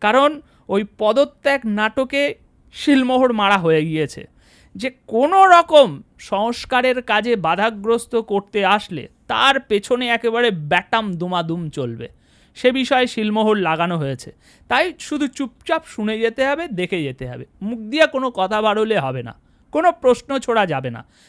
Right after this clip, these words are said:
কারণ ইউনূস সাহেব রীতিমতো বলে দিয়েছে যে বিমানবন্দরে থেকে যখন আমাকে আনা হয়েছে তখন বলা হয়েছিল যে আমার কথা শুনতে হবে, তাই চুপচাপ শিক্ষকের কথা শুনে যেতে হবে। এছাড়াও,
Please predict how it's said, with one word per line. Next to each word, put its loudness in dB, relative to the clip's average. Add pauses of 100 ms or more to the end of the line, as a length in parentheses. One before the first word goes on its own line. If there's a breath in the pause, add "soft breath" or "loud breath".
(120)
কারণ 0 (360 soft breath)
ইউনূস 0
সাহেব 4
রীতিমতো -2
বলে 4
দিয়েছে -4 (200)
যে -6
বিমানবন্দরে 0 (220)
থেকে -4
যখন -2
আমাকে -2
আনা 0
হয়েছে -2 (120)
তখন -4
বলা 6
হয়েছিল 4
যে -2
আমার 0
কথা 0
শুনতে -6
হবে, -8 (360 soft breath)
তাই -6 (100)
চুপচাপ -2 (200)
শিক্ষকের -4
কথা -2
শুনে -6
যেতে -8
হবে। -14 (960)
এছাড়াও, 2